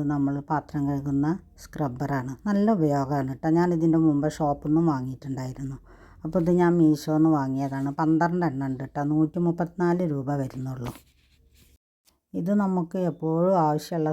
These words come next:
സാധനമാണല്ലോ. ഇനിയുള്ളത് നാല് സ്പൂണാണ് ട്ടോ. ആ സ്പൂണിൻ്റെ ഭംഗി കണ്ടിട്ട് ഞാൻ വാങ്ങിയതാണ്.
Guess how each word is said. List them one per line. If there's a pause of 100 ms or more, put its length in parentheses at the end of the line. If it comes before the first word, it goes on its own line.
(100)
സാധനമാണല്ലോ. (1200)
ഇനിയുള്ളത് (140)
നാല്
സ്പൂണാണ്
ട്ടോ.
ആ
സ്പൂണിൻ്റെ
ഭംഗി
കണ്ടിട്ട്
ഞാൻ
വാങ്ങിയതാണ്.